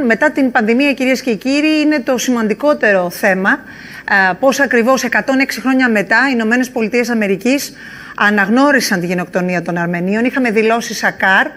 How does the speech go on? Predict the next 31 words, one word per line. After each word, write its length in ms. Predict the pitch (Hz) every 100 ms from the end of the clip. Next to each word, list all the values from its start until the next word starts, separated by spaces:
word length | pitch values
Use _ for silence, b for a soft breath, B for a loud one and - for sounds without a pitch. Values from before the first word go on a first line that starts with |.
| B B B
ο 80 |
οποίος 300 | 190 226 240
είπε 200 | 262 226
ότι 200 | 254 220
ο 40 | 226
κύριος 360 | 240 240 233
Μπάιντεν 560 | 196 226 233 208 185 190 B B B -
προχώρησε 360 | - 254 220
σε 120 | 220
μια 340 | 233 247 254 233
ιστορική 880 | 240 - 254 214 196 - 294 285 - B B -
διαστρέβλωση. 1000 | 180 208 170 - 214 180 180 175 254 311 B B B B 220 208 202 196 190 202
Ε, 40 |
υπάρχει 580 | 226 - 294 302 - 302 277 262 247 226 - -
πολύ 220 | 240 285
μεγάλη 300 | 294 262 233
αναταραχή 480 | 214 208 196 196 220
στην 200 | - 180
Τουρκία 460 | 190 185 220 196
σε 120 | 175 190
σχέση 360 | - 208 196
με 100 | 196
την 120 | 190
αναγνώριση 800 | 190 180 180 196 185 175 - 175 B B B
από 240 | - - 208
τις 140 | -
Ηνωμένες 420 | 196 190 190 175
Πολιτείες. 640 | - 175 165 208 247 294 - B B B
Πάμε 240 | 269 294
να 160 | 320 302
δούμε 380 | 247 311 294